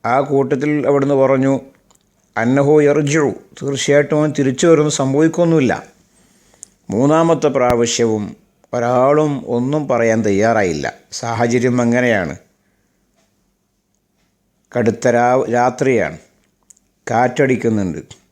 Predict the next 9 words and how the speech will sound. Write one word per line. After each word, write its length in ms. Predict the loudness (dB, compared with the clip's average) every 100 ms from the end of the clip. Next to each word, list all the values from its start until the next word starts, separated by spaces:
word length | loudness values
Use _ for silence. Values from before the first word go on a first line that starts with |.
| _ -10
നല്ല 260 | -4 0 0
തണുത്ത 540 | -2 -4 -2 -4 -2
അന്തരീക്ഷമാണ്. 840 | -2 0 0 0 0 -2 -4 -6 -12 _ _ _ _ _ _ -6
വിറങ്ങലിച്ചു 560 | 0 2 2 2 2 0
നിൽക്കുന്ന 460 | -2 -2 -2 0
ഒരു 300 | 0 0 -2 -8 -8
പ്രതലത്തിൽ, 580 | -2 2 2 2 2 2
ഒരു 100 | 2
സമയത്ത് 600 | 0 0 0 0 -2 -4